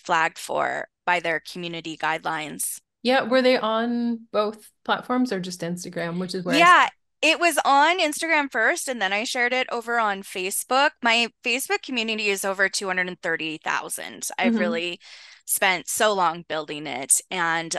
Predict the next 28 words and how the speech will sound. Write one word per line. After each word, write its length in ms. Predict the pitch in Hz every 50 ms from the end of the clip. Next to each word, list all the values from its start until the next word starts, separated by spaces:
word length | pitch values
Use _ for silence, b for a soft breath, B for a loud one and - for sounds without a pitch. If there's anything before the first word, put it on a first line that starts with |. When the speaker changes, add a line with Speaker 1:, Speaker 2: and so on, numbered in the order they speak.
| - -
Speaker 1:
uh, 380 | 190 175 160 160 151 151 - - -
I 80 | 185
shared 260 | 190 - 208 202 196 196
it 80 | 190 190
on 140 | 180 180 - 185
Instagram 680 | 190 185 - - - 196 - 185 185 175 170 175 -
first, 400 | - 269 392 466 427 - - - -
and 140 | - 214 202
I 80 | 190 190
didn't 400 | 185 - 214 247 302 320 311 - -
even 400 | 240 262 262 240 269 269 254 262
think 320 | - - 285 311 277 - - -
<laughs> 280 | 571 - _ _ -
that 140 | 508 605 571
it 160 | - 453 - -
could 180 | 453 427 359
be 320 | 349 359 349 339 339 330 B 359 B B 370 294 -
something 520 | - 320 302 294 311 311 302 294 285 294 - - - -
that 180 | 247 285 285 277
would 120 | 262 269 247
be 120 | 277 277
flagged 380 | 262 - 254 233 254 277 262 269
as 140 | 254 233 -
indecent. 560 | 208 196 196 190 185 - 202 190 185 185 - - -
And 160 | - 247 277
I 140 | 320 339 330
should 280 | 339 - - 415 440
have, 300 | 440 453 440 427 - -